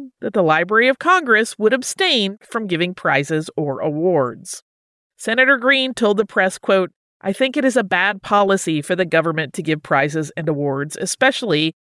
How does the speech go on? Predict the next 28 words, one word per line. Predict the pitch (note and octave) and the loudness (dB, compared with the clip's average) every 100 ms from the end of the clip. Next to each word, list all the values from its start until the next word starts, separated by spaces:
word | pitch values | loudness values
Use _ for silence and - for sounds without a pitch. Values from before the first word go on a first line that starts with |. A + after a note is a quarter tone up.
| _ _ | _ _
in | G#3+ F3 | -4 -2
matters | C#3 C#3 C#3+ | -2 -2 -4
of | D3+ - | -8 -8
taste." | - A#2+ - - - - _ _ _ _ _ _ _ | -12 -12 -14 -18 -20 -20 _ _ _ _ _ _ _
For | D4+ | 0
those | G4+ D#4+ | 2 2
curious, | - - F#4+ C4+ B3 - | 0 2 4 6 4 2
because | C#4+ F4+ - | 0 0 4
you | G#4+ | 2
may | F#4 G4 | 2 2
know | A4 F#4+ F3+ | 2 4 4
that | G#3 G#3+ | 2 2
this | D4+ - | 0 0
prize | F4+ F4 C#4+ | 2 2 2
still | - C#4 B3+ | 0 0 2
exists, | G#3 D4 G4+ F#4 - - - - _ - - | 2 2 4 2 0 -4 -6 -12 _ -20 -18
<laughs> | - - - | -18 -6 -2
the | |
Bollingen | A#3 E4 E4+ C4+ C4+ | 2 4 2 2 0
Prize | B3 A3+ G#3+ A#3 | 2 2 2 0
is | A3 | 0
now | G#3+ G#3 | 2 4
awarded | F3+ F#3 F#3 F#3 | 2 2 2 0
through | - G3+ | -4 0
the | G3 | 0
Yale | E3+ E3 E3 | 2 2 2
University | D#3+ D#3 D3+ C#3+ D#3 C#3+ C3 C3+ | 0 -4 -4 -4 -4 -4 -6 -6
Library. | B2+ B2+ B2 A#2+ - | -8 -10 -12 -14 -18